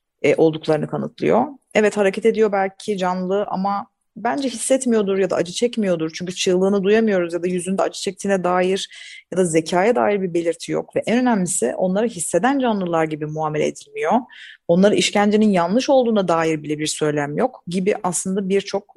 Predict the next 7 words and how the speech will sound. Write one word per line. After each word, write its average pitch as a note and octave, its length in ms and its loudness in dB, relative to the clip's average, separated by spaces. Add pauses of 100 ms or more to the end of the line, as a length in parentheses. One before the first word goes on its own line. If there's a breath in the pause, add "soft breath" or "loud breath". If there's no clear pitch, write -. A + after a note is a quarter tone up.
e, D#3 160 4 (120)
kodla, D#3 600 2 (140)
e, D3 140 0
onları E3+ 520 0
daha D#3 200 0
da - 120 0
ötekileştirebiliyoruz. D3 1080 -4